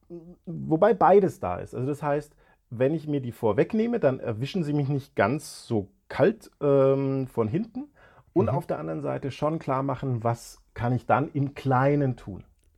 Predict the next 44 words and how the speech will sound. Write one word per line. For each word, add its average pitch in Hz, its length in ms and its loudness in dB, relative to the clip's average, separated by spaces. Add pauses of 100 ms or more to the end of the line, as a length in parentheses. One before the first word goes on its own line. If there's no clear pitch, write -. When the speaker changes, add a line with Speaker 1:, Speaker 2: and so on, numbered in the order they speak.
(280)
Speaker 1:
Dass 117 200 -4
ich 117 180 -8
eben 143 220 4
mal 127 340 4 (240)
Stopp - 500 0
in 123 120 -4
Gedanken 107 440 -4
sage. 98 240 -8
Dass 120 180 -4
ich 117 100 -12
sage, 113 260 0
okay, 165 320 -2 (440)
dann 120 300 2
höre 156 300 2
ich 170 140 0
mal 127 200 2
auf 135 540 -2 (400)
und 135 380 -4
geh 143 140 6
raus 117 500 4
und 117 160 -6
mach 147 140 -2
eine 160 120 0
Pause. 117 520 -2
Dann 127 760 -6
telefoniere 143 640 2
ich 139 120 -6
mit 123 140 -6
meiner 117 240 -2
besten 117 280 -6
Freundin 143 360 0
oder 113 160 0
meinem 107 220 -2
besten 107 240 -10
Freund. 101 260 -12 (460)
Also, 123 180 0
dass 131 140 4
ich 139 160 -6
da 120 220 6
schon 156 240 -2
mir 139 300 4 (140)
kleine 170 560 4 (240)
Pakete 101 440 -10
mache. 90 220 -14